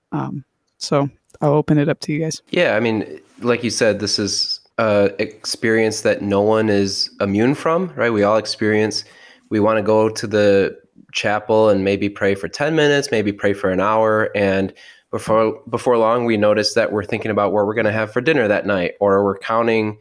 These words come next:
Speaker 2: the bricks that are around the church wall, right? And it's like, "Oh, sorry, nope, I gotta be focused." And then all of a sudden, <laughs> you know, we get distracted again. And then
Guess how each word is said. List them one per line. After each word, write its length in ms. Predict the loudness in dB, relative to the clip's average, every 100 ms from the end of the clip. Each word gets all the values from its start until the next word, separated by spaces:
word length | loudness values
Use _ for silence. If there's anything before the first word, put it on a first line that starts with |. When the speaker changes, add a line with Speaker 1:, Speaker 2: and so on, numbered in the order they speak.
| _ _ _
Speaker 2:
the 100 | -4
bricks 540 | -2 0 0 -2 -8 -2
that 180 | 0 2
are 180 | 2 2
around 600 | 0 2 2 0 -2 -6 -14
the 460 | -2 2 4 2 -4
church 380 | -4 0 -2 0
wall, 320 | 2 2 2
right? 240 | 0 2 0
And 120 | -2
it's 120 | -4
like, 120 | -2 -2
"Oh, 140 | -2
sorry, 320 | -4 -4 -2
nope, 160 | -2 -2
I 80 | -2
gotta 220 | -2 -2
be 280 | -2 -2 -4 -16 -20 _
focused." 460 | -2 0 -2 -2
And 140 | -4 0
then 100 | 2
all 100 | 0
of 60 |
a 40 | 0
sudden, 500 | -2 0 0 -2 -6
<laughs> 60 | -6
you 100 | -2
know, 140 | 0
we 140 | 0 0
get 180 | -2 -4
distracted 460 | -4 -4 -4 -8
again. 400 | -4 0 0 -2 -4
And 160 | -2
then 280 | 0 0 -2